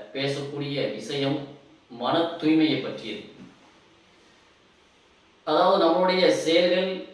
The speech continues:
நம்மளுடைய வணக்க வழிபாடுகள், நாம் செய்யக்கூடிய தான தர்மங்கள், இவை அனைத்திலும் உள்ள நியத் எப்படி இருக்க வேண்டும் என்பதை பற்றியது.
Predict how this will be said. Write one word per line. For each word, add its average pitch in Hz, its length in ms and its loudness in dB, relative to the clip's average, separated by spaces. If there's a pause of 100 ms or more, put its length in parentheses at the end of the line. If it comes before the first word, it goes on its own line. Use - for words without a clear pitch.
(460)
நம்மளுடைய 156 680 4
வணக்க 160 340 0
வழிபாடுகள், 139 880 2 (320)
நாம் 135 340 -2
செய்யக்கூடிய 139 600 -4 (440)
தான 131 300 2
தர்மங்கள், 117 560 -4 (1400)
இவை 165 380 2
அனைத்திலும் 208 760 -2
உள்ள 151 480 4
நியத் 196 520 0 (240)
எப்படி 151 360 -4
இருக்க 165 320 2
வேண்டும் - 680 -2
என்பதை 127 340 -2
பற்றியது. 104 540 -8